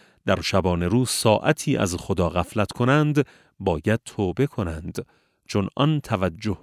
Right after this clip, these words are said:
به غیر برای آنها گناه است. وقتی که این صفت را در خود ملکه کردند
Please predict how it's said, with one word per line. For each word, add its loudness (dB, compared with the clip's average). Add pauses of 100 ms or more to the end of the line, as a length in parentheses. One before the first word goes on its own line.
به 0
غیر 2 (420)
برای 2
آنها -2
گناه 0 (100)
است. -10 (1040)
وقتی 0
که 0
این 2
صفت 0
را 4
در 2
خود -2
ملکه 0
کردند 2